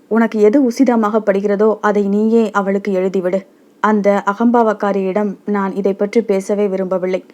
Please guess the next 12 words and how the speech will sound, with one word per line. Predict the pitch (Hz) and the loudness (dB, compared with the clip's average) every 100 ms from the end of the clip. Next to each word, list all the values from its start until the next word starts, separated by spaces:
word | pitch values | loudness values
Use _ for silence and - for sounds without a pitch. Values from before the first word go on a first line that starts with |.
| - _ _ _ | -20 _ _ _
என்று | 262 269 277 | 4 4 4
கூறினான் | 285 320 277 180 185 196 | 0 0 0 0 -6 -6
சங்கரன் | 202 180 190 185 196 | -6 -6 -4 -4 -4
உறுதி | 226 240 262 277 277 | 0 2 4 2 2
தொனிக்கும் | 214 196 202 208 196 | 0 0 -2 -4 -4
குரலில். | 196 185 175 - _ _ _ - | -4 -2 -2 -8 _ _ _ -6
"அவளுக்கு | 226 208 208 208 220 208 208 | -4 -2 -2 0 2 2 0
அகம்பாவம் | 175 170 208 240 247 247 | -10 -6 0 2 2 2
இராது, | 214 208 202 208 - - | 0 0 -2 -4 -6 -12
உனக்குத்தான் | 180 180 175 185 202 208 | -10 -8 -4 -2 0 0
அவளிடம் | 196 180 180 196 | -2 -2 -2 -4
பொறாமை" | 190 175 180 190 | -4 -6 -6 -8